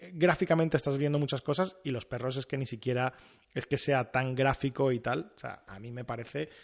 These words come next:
que son muchísimo más fuertes con los temas humanos que con los temas animales,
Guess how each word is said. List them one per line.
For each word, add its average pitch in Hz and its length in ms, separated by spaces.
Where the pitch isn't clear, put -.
que 113 200
son 123 300
muchísimo 131 580
más 123 180
fuertes 127 340
con 117 200
los 107 120
temas 117 240
humanos 117 340
que 135 100
con 117 160
los 104 80
temas 117 260
animales, 113 400